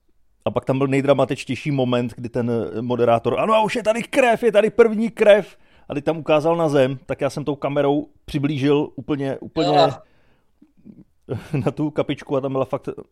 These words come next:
Speaker 1: drobonká kapička krve, asi jako když se píchneš špendlíkem do prstu.
Speaker 2: Mhm.
Speaker 1: Takže to byl nejdramatičtější moment celého toho zápasu.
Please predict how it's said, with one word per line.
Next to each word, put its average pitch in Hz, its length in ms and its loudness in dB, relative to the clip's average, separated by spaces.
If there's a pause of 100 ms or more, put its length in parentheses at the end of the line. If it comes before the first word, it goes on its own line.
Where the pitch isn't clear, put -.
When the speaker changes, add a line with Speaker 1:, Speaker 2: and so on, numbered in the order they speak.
(140)
Speaker 1:
drobonká 135 600 2
kapička 143 440 -4
krve, 117 380 2
asi 113 180 0
jako 123 160 -6
když 120 100 -8
se 135 100 -8
píchneš - 380 -12
špendlíkem 123 580 -6
do - 100 0
prstu. - 420 -4 (960)
Speaker 2:
Mhm. 123 160 -16
Speaker 1:
Takže 110 160 -12
to 131 80 -6
byl 139 180 2
nejdramatičtější 139 920 -4
moment 123 420 -6
celého 113 320 -10
toho 113 220 -10
zápasu. - 500 -10